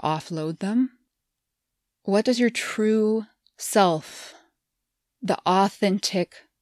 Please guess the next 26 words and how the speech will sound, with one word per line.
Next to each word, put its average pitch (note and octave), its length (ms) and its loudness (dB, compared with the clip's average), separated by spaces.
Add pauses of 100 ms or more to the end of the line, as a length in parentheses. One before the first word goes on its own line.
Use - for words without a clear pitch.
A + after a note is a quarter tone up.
version F3+ 360 2
of F3 120 -2
you, D#3+ 340 -4 (420)
deep G3 280 -2
down, E3 440 0 (440)
what G3 340 0
is G#3+ 160 2
your F#3+ 80 -2
heart - 680 -4 (280)
longing D#3 600 -2 (440)
to D#3 160 -4
do? - 220 -6 (1700)
How G#3+ 120 -2
many A3+ 220 4
things G#3 220 0
in G3 80 2
your F3 100 0
life D#3+ 320 -4 (220)
are F#3 80 0
you F3+ 120 2
forcing F#3 460 0
yourself E3+ 360 -2
to E3+ 100 -2
do, E3 320 -2 (260)
potentially F#3+ 640 -2
blindly? E3 1040 0